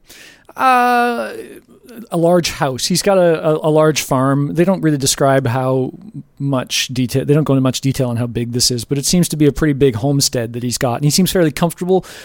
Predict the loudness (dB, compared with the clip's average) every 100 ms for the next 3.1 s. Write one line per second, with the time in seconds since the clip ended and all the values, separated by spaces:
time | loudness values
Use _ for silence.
0 | -10 0 2 2 2 2 2 0 -2 -2
1 | -2 -4 -2 0 0 -2 -4 0 2 2
2 | -2 -2 0 0 0 -2 -2 0 -2 -4
3 | -10